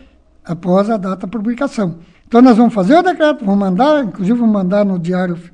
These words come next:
da União, certo? Ou no, no, na Folha do Norte também, depende, se der tempo, certo? Passa na Folha do Norte. A validade é após a sua publicação. Então, hoje não, é amanhã.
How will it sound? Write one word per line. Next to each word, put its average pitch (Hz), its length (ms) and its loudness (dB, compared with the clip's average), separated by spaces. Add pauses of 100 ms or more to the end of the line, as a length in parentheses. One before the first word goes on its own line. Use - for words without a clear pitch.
(420)
da 175 100 -14
União, 175 420 0
certo? 240 280 -16 (480)
Ou 294 340 2
no, 220 180 -2
no, 180 140 -4
na 170 160 -6
Folha 185 320 -2
do 165 140 -8
Norte 214 400 -2
também, 190 340 -4
depende, 196 540 -6 (120)
se - 160 -8
der 196 220 2
tempo, 220 360 0 (600)
certo? 208 300 -20
Passa 196 340 -8
na 185 80 -2
Folha 202 200 -4
do 294 100 0
Norte. 285 340 0 (500)
A 226 120 0
validade 226 580 4
é 285 40 4
após 240 300 -2
a 247 60 -6
sua 262 160 -6
publicação. - 680 -10 (280)
Então, 240 240 -6
hoje 208 380 4
não, 311 260 -6 (200)
é 160 120 -12
amanhã. 247 360 -6